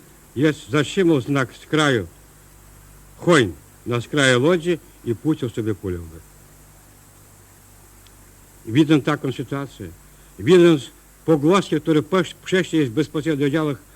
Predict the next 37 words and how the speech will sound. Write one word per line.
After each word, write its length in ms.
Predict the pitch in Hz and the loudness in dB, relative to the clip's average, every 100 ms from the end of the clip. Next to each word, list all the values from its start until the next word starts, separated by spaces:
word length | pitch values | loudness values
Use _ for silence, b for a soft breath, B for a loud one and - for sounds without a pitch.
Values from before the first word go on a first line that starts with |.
| b b | b b
walczących 580 | 131 139 - 185 - 139 | -2 -2 0 -4 -2 -6
o 80 | 143 | -6
katastrofie, 800 | 160 151 170 135 180 202 151 92 90 | -6 -2 -2 0 2 2 0 -6 -4
dla 240 | 117 175 | 0 4
mnie 140 | 175 | 6
niewiadome, 560 | 175 170 180 160 180 139 | 6 6 2 4 4 2
które 260 | - 156 139 | 0 -4 -4
się 160 | 143 | -6
stało 320 | - 170 139 | -4 -4 -4
się 180 | 123 123 | -4 -4
z 40 | 101 | -2
dowódcą 480 | 147 143 - 123 | -2 -2 -4 -6
armii 320 | - 156 127 117 | -4 -4 -2 -4
i 60 | |
ze 120 | 113 120 | -4 -6
sztabem, 360 | 170 170 160 - b b b b b b _ _ _ | -6 -4 -6 -8 b b b b b b _ _ _
sam 320 | - - 196 | -6 2 4
wyjechałem 480 | 160 175 151 180 175 | 6 4 4 4 4
do 100 | 160 | 4
frontu, 360 | - 180 180 160 | 2 2 2 2
objeżdżając 440 | 143 135 156 139 | 0 0 0 -2
wszelkie 340 | - 147 120 127 | -2 -4 -2 -4
jednostki 480 | 110 175 180 - 135 - | 0 -2 -2 -8 -10 0
i 80 | 143 | 2
obejmując 640 | 135 151 147 175 160 127 | 4 4 6 6 4 0
samorzutnie 640 | - 135 127 160 180 147 117 | -6 -4 -4 -4 -4 -8 -8
dowództwo 460 | 123 139 135 110 | -6 -6 -6 -8
Armii 240 | 123 117 95 | -6 -6 -6
Łódź. 180 | 85 87 - - _ _ - - - - _ _ _ _ - | -10 -18 -20 -20 _ _ -20 -20 -20 -20 _ _ _ _ 0
Udało 380 | 196 233 226 | 4 6 4
się 120 | 208 202 | 4 0
to 120 | 196 | 2
mnie 140 | 190 | 2
z 60 | 170 | 2
oddziałami 440 | 156 165 175 151 | 0 2 2 0
bardzo 340 | 131 143 123 127 | 0 -2 -2 -6
łatwo. 320 | 107 95 | -8 -10